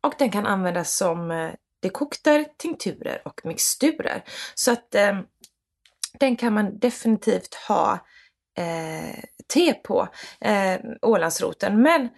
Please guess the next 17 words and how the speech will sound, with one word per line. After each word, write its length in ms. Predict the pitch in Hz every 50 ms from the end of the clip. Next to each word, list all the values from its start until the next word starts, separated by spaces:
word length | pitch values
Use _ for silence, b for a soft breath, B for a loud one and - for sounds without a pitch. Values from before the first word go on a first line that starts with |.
| B B B B - -
men 240 | 240 262 269 269
jag 180 | 254 277 262 -
tänker 400 | - 320 320 294 269 - - 220
mig 140 | 196 185 185
att 120 | 185 - -
jag 60 | 185
ska 140 | - - 185
plocka 440 | - - 220 208 - _ - 160
den, 200 | 160 175 175 180 185 180 - _ _ _ _ _ _ _ _
eh, 520 | 185 175 170 170 165 160 - - - - 185
mer 320 | 190 202 208 202 196 185
i 100 | - -
magiskt 680 | 196 190 196 185 170 165 165 - 185 - - - - -
syfte 580 | - - - 202 180 - - - - - 185
faktiskt. 600 | 180 - 175 165 - - - 185 180 - - -
Eh, 360 | - - 180 175 170 170 165
ehm, 540 | - - - 165 160 156 156 156 151 151 -